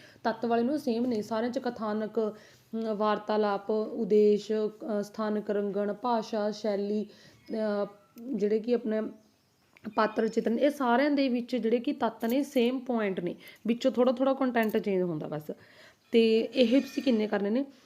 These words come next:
ਜਾਂ ਤਾਂ ਫਸਟ ਫਾਈਵ ਕਰ ਲਓ, ਜਾਂ ਤਾਂ ਪਹਿਲੇ ਪੰਜ ਜਾਂ ਪਿਛਲੇ ਪੰਜ, ਪਹਿਲੇ ਪੰਜ ਜਾਂ ਪਿਛਲੇ ਪੰਜ, ਪਹਿਲੇ ਪੰਜ ਕਰਨੇ ਨੇ ਜਾਂ ਪਿਛਲੇ ਪੰਜ। ਹੁਣ ਪਹਿਲੇ ਪੰਜ ਦੇ ਵਿੱਚ ਜਿਵੇਂ ਕਵਿਤਾ ਆ ਗਈ, ਨਾਟਕ ਆ ਗਿਆ, ਇਕਾਂਗੀ ਆ ਗਈ, ਨਾਵਲ, ਨਿੱਕੀ ਕਹਾਣੀ ਆ ਗਈ ਪਹਿਲੇ ਪੰਜ ਦੇ ਵਿੱਚ।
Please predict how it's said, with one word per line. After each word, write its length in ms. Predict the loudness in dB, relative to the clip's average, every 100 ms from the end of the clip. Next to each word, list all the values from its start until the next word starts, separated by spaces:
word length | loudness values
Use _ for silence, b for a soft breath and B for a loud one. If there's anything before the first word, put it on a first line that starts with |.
| B B
ਜਾਂ 160 | 4 4
ਤਾਂ 120 | 4
ਫਸਟ 340 | 2 0 0 2
ਫਾਈਵ 240 | 2 2
ਕਰ 160 | 2 2
ਲਓ, 160 | 2
ਜਾਂ 140 | 2 2
ਤਾਂ 100 | 2
ਪਹਿਲੇ 240 | 4 4
ਪੰਜ 280 | 2 0 -2 -4 -2
ਜਾਂ 240 | 0 0
ਪਿਛਲੇ 340 | 0 -2 0
ਪੰਜ, 280 | -2 -4 -6 -2
ਪਹਿਲੇ 220 | 2 2
ਪੰਜ 240 | 4 2 2
ਜਾਂ 200 | 2 0 B B B _
ਪਿਛਲੇ 280 | -4 -2 -2
ਪੰਜ, 300 | -2 -6 -10 _ _ _ _ _ _ _ _ _ -20 _ _ _ _ b b b b b b 0
ਪਹਿਲੇ 220 | 4 4
ਪੰਜ 260 | 4 4 4
ਕਰਨੇ 280 | 2 2 2
ਨੇ 60 |
ਜਾਂ 120 | 2
ਪਿਛਲੇ 280 | 2 0 -2
ਪੰਜ। 260 | -2 -6 -8 _ B B B -4
ਹੁਣ 100 | 2
ਪਹਿਲੇ 220 | 4 4
ਪੰਜ 220 | 4 2
ਦੇ 100 | 2
ਵਿੱਚ 200 | 2 2
ਜਿਵੇਂ 200 | 2 2
ਕਵਿਤਾ 360 | 0 -2 2 2
ਆ 80 | 4
ਗਈ, 140 | 2
ਨਾਟਕ 440 | 2 0 -2 -2
ਆ 80 | -2
ਗਿਆ, 140 | 0 0
ਇਕਾਂਗੀ 520 | 0 -2 -2 0 2
ਆ 120 | 2
ਗਈ, 160 | 2 0
ਨਾਵਲ, 400 | 0 0 2 4
ਨਿੱਕੀ 240 | 2 0
ਕਹਾਣੀ 360 | -4 -2 -2 -2
ਆ 60 |
ਗਈ 120 | -4
ਪਹਿਲੇ 240 | -2 0 0
ਪੰਜ 220 | -2 -4
ਦੇ 140 | -4
ਵਿੱਚ। 160 | -6 -8